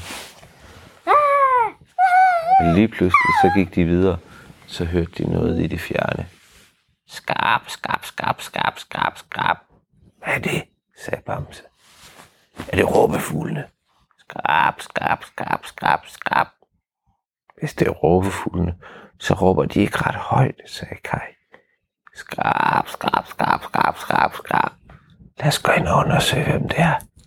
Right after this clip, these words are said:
Sagde Bamse. Og så gik de afsted efter lyden. Skrab, skrab, skrab, skrab, skrab, skrab, skrab, skrab, skrab, skrab, skrab, skrab, skrab. Det blev højere og højere.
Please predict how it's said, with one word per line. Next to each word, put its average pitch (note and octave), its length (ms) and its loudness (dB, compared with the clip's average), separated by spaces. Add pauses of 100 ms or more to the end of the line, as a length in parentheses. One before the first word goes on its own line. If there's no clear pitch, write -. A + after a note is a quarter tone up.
Sagde - 240 -2
Bamse. - 500 -2 (1400)
Og - 120 -6
så - 140 2
gik - 300 -10
de - 160 0
afsted - 400 2
efter - 220 0
lyden. - 380 2 (640)
Skrab, - 920 -2
skrab, - 480 -4
skrab, - 420 -4
skrab, - 420 -4
skrab, - 320 -2
skrab, - 340 -4
skrab, - 320 -4
skrab, - 300 -4
skrab, - 200 -4
skrab, - 260 -4
skrab, - 200 -2
skrab, - 280 -8
skrab. - 280 -2 (840)
Det - 80 -2
blev - 140 -4
højere - 380 -2
og - 180 0
højere. G2 380 -4